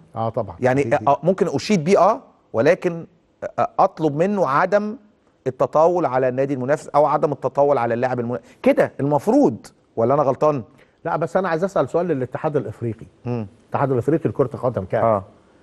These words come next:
Speaker 1: لما سمع ال-، فين مراقب المباراه اللي سمع الهتافات اللي ضد نادي الزمالك وضد شيكابالا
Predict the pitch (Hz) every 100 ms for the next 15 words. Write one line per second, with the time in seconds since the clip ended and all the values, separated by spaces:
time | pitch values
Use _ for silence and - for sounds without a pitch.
0 | _ _ _ _ _ _ _ _ _ _
1 | _ 113 123 120 120 - 202 175 139 127
2 | 117 180 196 151 190 151 143 131 143 180
3 | 143 - 175 127 113 120 120 151 135 127
4 | 120 160 147 151 151 135 165 160 143 156
5 | 120 139 127 165 175